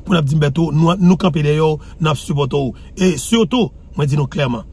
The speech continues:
et c'est nous-mêmes complètement qui pour supporter la plateforme ça, avec la prière, ça, quand j'étais de l'eau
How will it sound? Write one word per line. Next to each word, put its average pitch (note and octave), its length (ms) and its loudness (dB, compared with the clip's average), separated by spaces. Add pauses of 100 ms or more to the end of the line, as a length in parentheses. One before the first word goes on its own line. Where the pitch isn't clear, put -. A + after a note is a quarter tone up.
(280)
et D3+ 80 0
c'est F3+ 200 -4
nous-mêmes C#3+ 500 2
complètement C3+ 600 -6 (400)
qui E3 140 -2
pour D3 140 0
supporter D3+ 420 -4
la C3+ 40 -2
plateforme B2+ 360 -4
ça, A#2+ 340 -2 (380)
avec C#3+ 260 0
la C#3 160 0
prière, C3+ 380 0 (500)
ça, C#3+ 220 -4
quand C#3+ 160 -2
j'étais C3 240 -2
de A#2 120 -6
l'eau C3 240 0